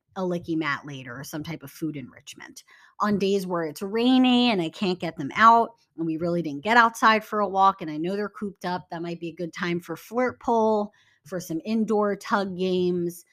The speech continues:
some training. Even just doing training inside can really help, uh, tire your dog out. So there are many, many exercises you can do to train loose leash walking. I have a few videos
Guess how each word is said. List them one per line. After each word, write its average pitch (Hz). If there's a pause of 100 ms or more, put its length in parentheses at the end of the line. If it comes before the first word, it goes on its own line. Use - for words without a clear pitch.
some 156
training. 233
Even 196
just 190
doing 190
training 175
inside 175
can 165
really 165
help, 160 (540)
uh, 143
tire 175
your 156
dog 143
out. - (1000)
So 185 (840)
there 226
are 233
many, 277
many 285
exercises 208
you 190
can 185
do 175
to 175
train 175
loose 202
leash 214
walking. 202 (580)
I 180
have 185
a 175
few 196 (220)
videos 196